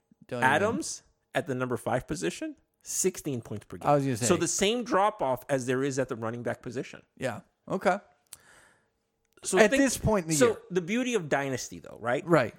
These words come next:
Speaker 2: It's very likely. Any, honestly, in a redraft league, you could have Brady as your quarterback, Henry as your running back, and Kupp as your wide receiver.
Speaker 1: Oh, absolutely.
Speaker 2: And honestly, and you drafted Kupp as a flex.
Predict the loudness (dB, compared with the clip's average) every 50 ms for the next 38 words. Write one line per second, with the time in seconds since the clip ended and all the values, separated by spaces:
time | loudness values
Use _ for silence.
0 | _ _ _ 0 0 0 -2 -6 -10 -10 -10 -6 -2 0 0 0 0 -2 -2 -2
1 | 0 0 0 -2 -4 -8 -12 -8 -4 -2 0 0 0 2 2 2 2 0 -2 -2
2 | 0 0 2 2 0 0 2 0 0 0 -2 -6 -10 -10 -10 _ -8 -8 -6 -4
3 | -2 0 0 0 0 0 0 0 0 0 2 0 0 0 0 -4 -6 -4 -2 -2
4 | 0 0 -2 -2 -2 -4 -4 -2 0 2 2 2 2 2 2 0 0 -2 -2 0
5 | 0 0 0 0 -2 -2 -2 -4 -6 _ -8 -8 -8 -6 -2 -2 -2 -2 -2 -2
6 | -4 -4 -4 -4 -4 -4 -4 -4 -6 -8 -12 -12 -12 -14 -16 -20 -8 -2 2 2
7 | 4 4 4 2 0 -2 -4 -6 -4 -4 -2 0 2 2 2 2 2 2 2 2
8 | 0 -2 -2 0 0 0 0 -2 -6 -2 2 2 2 2 2 -2 -8 -8 -4 -2
9 | -2 -2 -2 -4 -6 -8 -6 -2 -2 -2 -2 -4 -10 -20 -20